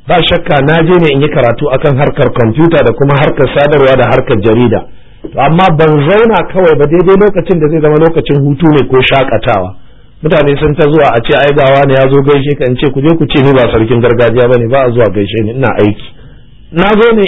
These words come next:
in yi wani abu wanda zan je in wakilci al'ummata. Kai kuma garinku ne, ka gama abin da kake, ka zo hira. Ni ba hira na zo ba. Dan haka, jama'a, tun ran da na gama makarantar na baro garin, sai biyo ni aka yi da takarduna.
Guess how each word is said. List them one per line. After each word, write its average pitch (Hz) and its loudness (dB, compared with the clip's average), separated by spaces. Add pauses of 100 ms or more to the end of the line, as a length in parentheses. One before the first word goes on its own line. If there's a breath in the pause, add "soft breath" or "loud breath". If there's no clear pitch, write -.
in 151 -4
yi 175 0
wani 185 2
abu 156 -4
wanda 156 -2
zan 147 -2
je 135 -2
in 131 -2
wakilci 120 -4
al'ummata. 117 -2 (360 soft breath)
Kai 175 0
kuma 202 2
garinku 170 0
ne, 147 0
ka 160 0
gama 165 2
abin 147 -2
da 143 0
kake, 147 -6
ka 143 0
zo 143 0
hira. 139 -4
Ni 196 -6
ba 196 0
hira 127 -2
na 127 0
zo 131 0
ba. 123 -10 (440 soft breath)
Dan 165 -2
haka, 226 0
jama'a, 190 2
tun 214 0
ran 226 4
da 214 2
na 185 2
gama 185 2
makarantar 165 -2
na 151 -2
baro 160 2
garin, 143 0
sai 170 2
biyo 185 2
ni 170 2
aka 151 0
yi 120 0
da 113 0
takarduna. 107 -4